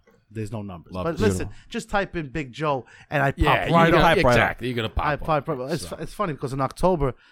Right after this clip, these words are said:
Speaker 1: I think I had about two hundred and ten or two hundred fifteen followers, and that was back in October. Now we're, we're, we're December,
Speaker 2: Yeah.
Speaker 1: December. I have two hundred, as, as of right now, I have two hundred and sixty-two thousand. So what did, you do the math, 'cause you really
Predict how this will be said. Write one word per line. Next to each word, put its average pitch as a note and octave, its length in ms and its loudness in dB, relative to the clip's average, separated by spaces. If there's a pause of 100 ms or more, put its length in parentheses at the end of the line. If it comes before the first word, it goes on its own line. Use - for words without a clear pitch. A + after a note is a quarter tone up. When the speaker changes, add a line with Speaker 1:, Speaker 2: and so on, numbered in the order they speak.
(180)
Speaker 1:
I C3 100 -10
think F#3 160 -8
I F#3 80 -8
had D#3+ 160 -6
about C3 320 -6
two G3+ 220 -8
hundred D#3 640 -4
and C3 500 -8 (480)
ten D3+ 260 -4
or C3 60 -2
two - 180 -8
hundred C#3+ 180 -6
fifteen C#3 320 -14
followers, C#3 640 -8 (460)
and A#2+ 320 -4
that B2+ 120 0
was A#2 100 -2
back B2 160 -2
in A#2 80 -6
October. A2 380 -4
Now A#2 180 -8
we're, A2+ 380 -10 (240)
we're, G#2 420 -20 (160)
we're F#2 80 -20
December, C3 460 -8
Speaker 2:
Yeah. F#2 80 -6
Speaker 1:
December. C#3 340 -4 (380)
I A#2+ 80 -4
have A2+ 160 -4
two D#3+ 180 -10
hundred, C#3+ 340 -14
as, A#2 120 -16 (200)
as A2+ 180 -10
of A2+ 140 -10
right D3+ 160 -4
now, A#2 160 -6
I G#2+ 60 -6
have G#2+ 160 -8
two D3 160 -10
hundred A#2+ 200 -6
and G2 100 -10
sixty-two - 600 -10
thousand. A2 440 -14 (340)
So E3 120 -12
what D#3+ 160 -6
did, B2 180 -12
you D#3+ 120 -18
do E3+ 100 -6
the D3+ 80 -8
math, A#2 260 -12
'cause - 100 -12
you C#3+ 60 2
really B2 80 -6